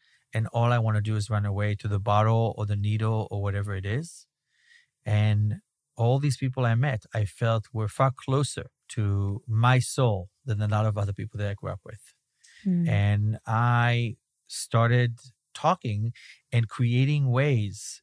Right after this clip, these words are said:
Speaker 1: and systems and actionable things to allow people to find more recovery. I'm a very boots on the ground person. I don't like wishy-washy, lifty-lofty conversation about, "Well, you have to find your true self." I'm like, "Yeah, but how do you do that?"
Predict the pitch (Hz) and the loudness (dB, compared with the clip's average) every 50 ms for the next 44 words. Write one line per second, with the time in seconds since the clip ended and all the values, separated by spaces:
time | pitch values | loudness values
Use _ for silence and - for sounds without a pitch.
0 | - 117 110 107 107 104 101 - - - 160 156 - - - 104 - 113 - - | -4 -2 0 0 2 0 -2 -4 -4 -4 -4 -4 -4 -6 -6 -6 -8 -8 -12 -12
1 | - - - - 113 117 _ - 131 151 - - - - - 135 131 123 117 120 | -14 -12 -6 -4 -4 -4 _ 0 0 0 0 -2 -8 -2 0 2 2 2 2 0
2 | 117 110 - - 139 135 120 107 101 110 - - - - 117 107 104 104 110 113 | 0 -2 -2 0 2 2 2 2 0 -6 -10 -14 -8 -4 -2 0 0 2 4 4
3 | 127 127 127 - 120 107 - - 110 104 - - - 110 104 98 98 95 - - | 4 2 0 -2 -6 -8 -6 -8 -10 -10 -10 -6 -4 -2 -2 -2 -2 -4 -6 -4
4 | - 117 117 113 110 110 104 101 98 98 101 95 - 104 98 98 - - - _ | 0 2 2 2 2 2 0 -2 -2 -4 -6 -8 -6 -8 -8 -8 -10 -16 -20 _
5 | _ _ - - - - _ - - 131 127 117 110 131 131 127 127 117 107 110 | _ _ -20 -20 -20 -16 _ 0 2 4 4 4 4 4 4 6 6 4 2 0
6 | 123 117 - 117 110 110 104 107 107 104 101 - - 110 113 - 143 143 135 127 | -2 -4 -4 -4 -4 -2 0 0 0 0 -2 -2 -4 -4 -4 -2 -2 0 0 2
7 | 110 101 101 101 120 113 110 113 110 110 107 104 104 98 - _ _ _ _ _ | 2 0 0 -2 -2 -4 -2 -2 -2 -2 0 0 -2 -4 -6 _ _ _ _ _
8 | _ _ - 107 113 110 - - 113 107 104 107 107 98 - - 113 110 110 110 | _ _ -6 -2 -2 -2 0 -2 -2 -2 0 0 -2 -2 -2 -4 -4 -2 -2 -2
9 | 107 110 110 - - - 113 104 107 101 101 - - 113 107 104 101 95 - - | -2 -2 -4 -4 -4 -6 -4 -2 -2 -2 -4 -4 -4 -4 -2 -2 -2 -4 -6 -10
10 | - - - - - - - - - - 120 110 98 92 - - 110 110 - - | -20 -20 -20 -20 -20 -20 -18 -8 0 2 2 2 2 -2 -2 0 0 0 0 0
11 | 147 135 123 110 104 107 107 107 123 185 233 277 277 262 247 233 220 220 214 202 | 0 2 2 2 2 2 2 2 2 0 -2 -2 -2 -2 -2 -2 -2 -2 -2 -4
12 | - 220 - - 226 220 220 226 208 190 196 170 - - - 196 196 - - - | -4 -8 -4 -2 -2 -2 -2 -2 -4 -2 -4 -4 -4 -4 -6 -6 -6 -4 -2 -2
13 | - - - 57 - - - - - 143 156 156 151 - - - 180 - 147 143 | 0 0 0 0 -2 -4 -8 -12 -4 2 2 2 2 0 0 2 2 2 4 2
14 | 160 156 131 180 190 190 175 143 143 123 110 110 - _ _ | 0 0 0 0 -2 0 0 0 0 0 0 -2 -4 _ _